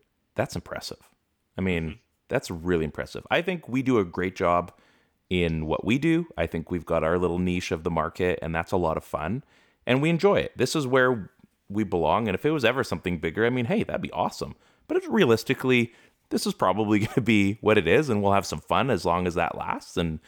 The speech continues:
Speaker 1: and that's great. But, I mean, to see it go the way they've taken it, and obviously David Quadrelli is, I mean, he's been,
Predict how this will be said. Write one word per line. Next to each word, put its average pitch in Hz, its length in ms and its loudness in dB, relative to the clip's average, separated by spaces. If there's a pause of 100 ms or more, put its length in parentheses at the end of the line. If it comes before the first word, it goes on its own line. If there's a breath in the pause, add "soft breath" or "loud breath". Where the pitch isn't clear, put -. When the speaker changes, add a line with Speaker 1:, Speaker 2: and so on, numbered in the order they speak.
(300 loud breath)
Speaker 1:
and 123 140 0
that's 170 200 -2
great. - 340 0 (840 soft breath)
But, 117 100 4
I 123 60 4
mean, 120 180 4
to 110 80 -2
see 165 300 -4
it 101 180 -6
go 110 540 2 (580)
the 95 80 0
way 95 220 4
they've 90 260 0
taken 85 320 -4
it, 82 100 -2
and 85 100 -2
obviously 82 440 -2
David 78 360 -8
Quadrelli 78 680 -6
is, 76 380 -8 (160)
I 85 80 -8
mean, 76 160 -8
he's 82 300 -6
been, 78 400 -6